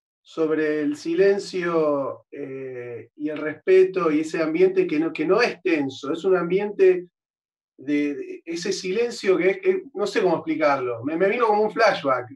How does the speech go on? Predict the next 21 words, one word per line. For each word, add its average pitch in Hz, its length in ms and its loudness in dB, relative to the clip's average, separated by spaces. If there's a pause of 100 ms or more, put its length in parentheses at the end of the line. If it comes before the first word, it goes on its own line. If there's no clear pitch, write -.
(140)
<laughs> 127 220 -10
sinceramente, 185 920 0 (460)
y 156 100 -4
me 180 120 4
di 214 120 2
cuenta 240 360 4
de 190 140 6
que 170 580 0
se 151 180 -4
re 202 180 0
perdió 226 480 2
eso, - 540 -8
no, 180 760 0 (300)
ya - 160 -2
no 226 100 4
se 214 200 2
ve, 202 440 2 (600)
no 156 400 -6
se 196 160 -4
ve 220 80 2
más, 151 500 -2